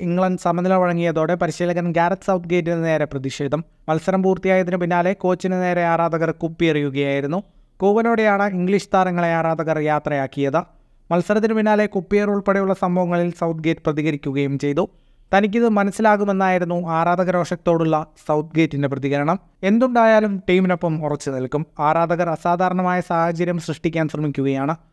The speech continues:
പ്രീ ക്വാർട്ടറിലേക്ക് യോഗ്യത നേടിയ മറ്റൊരു ടീമിനും ഇത്തരമൊരു അനുഭവം ഉണ്ടായിട്ടില്ലെന്നും സൗത്ത്ഗേറ്റ് പറഞ്ഞു. മൂന്ന് പ്ലാസ്റ്റിക് കുപ്പികൾ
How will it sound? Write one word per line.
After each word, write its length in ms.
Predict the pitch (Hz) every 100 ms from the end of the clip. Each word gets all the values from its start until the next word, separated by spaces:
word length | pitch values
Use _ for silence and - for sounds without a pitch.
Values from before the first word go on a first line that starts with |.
| _ _ -
പ്രീ 100 | 185
ക്വാർട്ടറിലേക്ക് 640 | 202 226 214 220 220 220 208
യോഗ്യത 320 | 202 202 202
നേടിയ 280 | 196 190 190 180
മറ്റൊരു 300 | 175 - 202
ടീമിനും 360 | 190 190 180 180 165
ഇത്തരമൊരു 380 | 156 190 185 175
അനുഭവം 400 | 165 170 180 170
ഉണ്ടായിട്ടില്ലെന്നും 680 | 160 170 170 165 151 147 131 _
സൗത്ത്ഗേറ്റ് 440 | - 151 143 143 -
പറഞ്ഞു. 260 | 135 135 185 _ _ _ _ -
മൂന്ന് 220 | 190 220
പ്ലാസ്റ്റിക് 420 | 208 196 - 208
കുപ്പികൾ 320 | 220 190 202